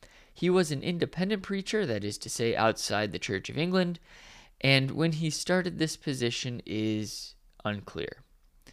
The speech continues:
The reason we know he is there in seventeen fifteen is he is listed as a preacher in a list of Presbyterian and independent churches compiled at that time.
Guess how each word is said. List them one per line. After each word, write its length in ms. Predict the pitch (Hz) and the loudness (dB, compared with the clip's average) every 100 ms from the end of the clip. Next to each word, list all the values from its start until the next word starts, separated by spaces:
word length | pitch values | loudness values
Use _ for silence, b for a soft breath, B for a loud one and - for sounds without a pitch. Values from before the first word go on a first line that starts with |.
| B B B B B | B B B B B
The 80 | 104 | 2
reason 320 | 120 127 131 | 4 4 4
we 120 | 131 | 2
know 280 | 131 139 147 | 6 8 8
he 240 | 139 143 | 6 4
is 160 | 131 131 | 4 6
there 240 | 143 175 | 6 6
in 100 | 165 | 4
seventeen 540 | 160 180 170 151 175 156 | 2 0 0 -2 -4 -4
fifteen 640 | - 160 - - 175 190 - | 0 -2 -2 -6 -4 -4 -4
is 260 | 131 - | -4 -4
he 120 | 139 | 0
is 160 | 139 - | 0 0
listed 500 | 117 180 262 - 113 | 0 2 2 2 2
as 160 | 107 101 | 2 0
a 120 | 87 | -6
preacher 560 | - 101 98 - 113 | -4 -4 -4 -2 -2
in 160 | - 147 | -2 -2
a 100 | 139 | 0
list 320 | 131 123 - | 0 0 -2
of 160 | 135 - | -6 -4
Presbyterian 960 | 147 123 - - - 147 151 143 143 - B B B | -2 -2 -2 -8 -4 0 0 0 -4 -10 B B B
and 220 | 202 196 | 0 0
independent 680 | - 113 104 - 107 95 90 | 0 -2 -2 -4 -6 -6 -8
churches 560 | - 120 117 113 113 - b b b - | -2 0 0 0 -2 -4 b b b -10
compiled 760 | - 147 - - 98 101 98 - | -4 -4 -4 -4 -2 0 -2 -6
at 320 | 107 95 - | -6 -4 -4
that 300 | - 92 - - | -4 -4 -6 -12
time. 500 | - 120 117 76 | -6 -2 -2 -6